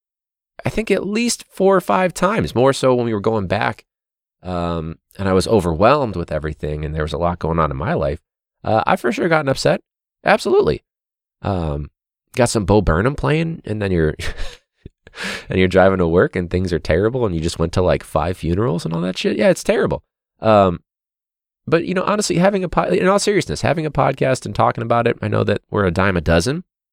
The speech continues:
but, uh, connecting with people, uh, whether they come on the podcast or they, you know, interact with social media, uh, Patreon member, whatever it might be, i-, it's cool to connect with people and see just how relatable things could be.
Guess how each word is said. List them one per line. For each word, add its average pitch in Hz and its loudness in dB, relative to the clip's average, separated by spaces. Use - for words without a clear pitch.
but, 113 0
uh, 110 0
connecting 143 -2
with 95 -8
people, - -4
uh, 82 0
whether 104 4
they 101 2
come 113 0
on 113 0
the - -4
podcast 107 -2
or 90 -4
they, 85 -4
you 92 -8
know, 82 -4
interact 104 0
with 85 -4
social - -2
media, 98 2
uh, 76 -2
Patreon 104 0
member, 101 0
whatever 156 4
it 135 -2
might 110 0
be, 90 -2
i-, 110 -2
it's 120 0
cool 147 0
to 139 -4
connect 117 -2
with 107 -8
people 113 -2
and 92 -6
see 104 -2
just 117 -2
how 104 0
relatable 85 0
things 80 -6
could 78 -4
be. - -4